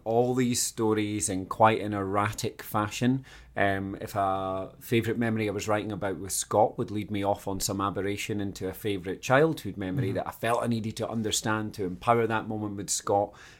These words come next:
Speaker 1: I would write that piece next in this big sort of wild and unruly mind map.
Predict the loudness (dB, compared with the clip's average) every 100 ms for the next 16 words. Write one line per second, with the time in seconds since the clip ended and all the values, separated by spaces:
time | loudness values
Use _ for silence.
0 | -4 0 0 -2 -8 0 0 0 -6 -6
1 | -6 -6 -6 -4 -6 -6 -12 -10 -8 -6
2 | -8 -4 -4 -4 -6 -4 -4 -6 0 4
3 | 4 2 -4 -6 -8 -8 -6 -4 -2 -2
4 | -2 2 2 2 -2 -4 -6 -6 -14